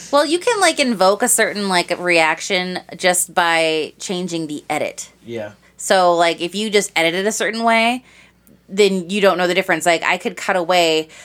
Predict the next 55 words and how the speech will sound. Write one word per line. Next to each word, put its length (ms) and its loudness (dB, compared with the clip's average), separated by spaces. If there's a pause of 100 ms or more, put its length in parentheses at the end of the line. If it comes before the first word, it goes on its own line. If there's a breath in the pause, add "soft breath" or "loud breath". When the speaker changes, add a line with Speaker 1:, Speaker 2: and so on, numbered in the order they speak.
Speaker 1:
like, 140 0
you 80 -6
could, 120 -2 (140)
like, 240 2 (440 soft breath)
show, 400 2
like, 160 2
a 40 -10
shot 200 0
of 80 -2
me 120 -4
screaming, 540 -2
and 120 2
then 100 0
you 60 0
cut 200 0
away 140 6
to 80 2
something 340 0
else, 180 2
and 100 0
all 80 4
of 40 0
a 20 -2
sudden 180 -2
you 120 -2
hear 120 -2
me 80 -2
screaming, 840 0
and, 80 0
like, 140 0
you 100 -4
hear, 100 2
like, 140 2
<laughs> 720 -6
and 140 2
you 80 4
Speaker 2:
Mm-hmm. 60 4
Speaker 1:
assume 240 -2
that 160 2
I'm 60 0
being 160 -6
stabbed 360 0
or 100 -2
whatever 340 2
gross 320 0
thing, 280 -4
Speaker 2:
Right. 280 -16
Speaker 1:
and 100 0
your 120 4
imagination 640 0
actually 280 0
fills 520 0
in 160 0
the 60 -4
blanks. 460 -4